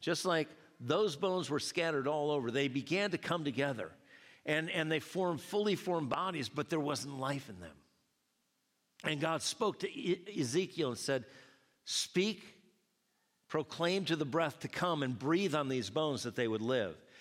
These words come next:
And Ezekiel did what God said because he feared the Lord. Wasn't afraid, but was truly in awe and, and reverenced and respected and honored and trusted God. And, and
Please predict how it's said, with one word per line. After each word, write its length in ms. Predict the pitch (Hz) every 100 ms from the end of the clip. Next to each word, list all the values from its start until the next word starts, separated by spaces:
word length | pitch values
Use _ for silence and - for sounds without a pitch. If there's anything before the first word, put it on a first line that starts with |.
| - -
And 160 | 151 165
Ezekiel 600 | 151 120 202 - 196 151
did 420 | 120 107 233 175
what 180 | 143 147
God 240 | 160 147
said 220 | - 202 151
because 260 | 147 151
he 100 | 160
feared 300 | - 160 147
the 80 | 151
Lord. 320 | 180 170 90 - _ _ _ _ -
Wasn't 340 | 247 208 196
afraid, 680 | 143 - 165 220 185 120 107 - - - _ _ _ _
but 180 | 175 190
was 220 | 170 160
truly 560 | - - 220 233 226 196
in 280 | 185 143 156
awe 520 | 160 170 170 127 107 151
and, 200 | 143 160
and 380 | 151 143 123 147
reverenced 520 | 190 151 139 107 -
and 240 | 135 135
respected 840 | 127 - - - 214 196 - 139 120
and 160 | 127 -
honored 400 | 165 196 156 113
and 80 | 101 -
trusted 560 | - - 180 - - 104
God. 360 | 123 117 110 90 - - - - 139
And, 200 | 151 175
and 300 | 165 160